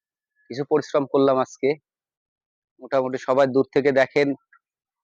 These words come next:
যে খামার দেখতে ভালো লাগে, হাঁস মুরগি নিজে পালন করি, নিজে ডিম পায়, অনেক ভালো, কিন্তু এর থেকে কিছু পরিশ্রমও করতে হয়। আজকে আমরা আমাদের হাঁস মুরগির যত লিটার ছিল আমরা তুললাম,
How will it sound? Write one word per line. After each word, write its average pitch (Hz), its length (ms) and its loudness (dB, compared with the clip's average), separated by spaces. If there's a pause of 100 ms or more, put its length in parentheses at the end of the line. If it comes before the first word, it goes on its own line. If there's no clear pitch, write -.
(580)
যে - 120 -18
খামার 127 300 2
দেখতে 135 320 0
ভালো 127 200 2
লাগে, 131 340 4 (1300)
হাঁস 123 300 2
মুরগি 127 380 2
নিজে 120 280 2
পালন 127 300 2
করি, 123 320 0
নিজে 117 240 0
ডিম 120 220 -2
পায়, 117 200 2
অনেক 123 200 0
ভালো, 110 240 -6
কিন্তু 117 220 -8
এর 123 120 0
থেকে 147 160 -2
কিছু - 180 -6
পরিশ্রমও 143 520 0
করতে - 280 -4
হয়। 90 160 -8 (1160)
আজকে - 320 -6
আমরা 135 320 4 (1400)
আমাদের 127 340 0
হাঁস 120 480 4 (220)
মুরগির 123 440 2
যত 127 160 -2
লিটার 120 360 0
ছিল - 280 -10
আমরা 117 200 2
তুললাম, 120 420 2